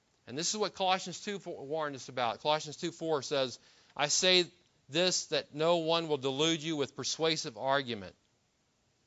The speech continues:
Paul's concerned that people would delude these believers with some persuasive argument. You know, there's arguments that false teachers present that are very appealing,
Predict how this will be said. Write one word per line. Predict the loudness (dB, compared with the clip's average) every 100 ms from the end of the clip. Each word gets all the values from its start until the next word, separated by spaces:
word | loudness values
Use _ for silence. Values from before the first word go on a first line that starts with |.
| _ _ _ _ _
Paul's | 2 2 2
concerned | -2 0 0 0
that | -4
people | -8 -6 -4
would | -4
delude | -4 -2 0 0 0 -4 _ _ _ _ -8
these | -6 -4
believers | -2 -2 -2 -4 -6
with | -6 -6 -8
some | -10 -6 -6
persuasive | -6 -8 -2 0 0 -4 -4
argument. | 2 2 0 -6 -8 -14 _ _ _ _ _ _ _ _ _ _ -10
You | -4
know, |
there's | -4 -2
arguments | 2 4 4 0 -4 -2
that | -4 -4 _ _ _ _ _ -10
false | 0 0 0
teachers | -4 -8 -10
present | -12 -8 -6 -6
that | -6
are | -2
very | 0 0 0
appealing, | -4 -8 -10 -6 -4 -4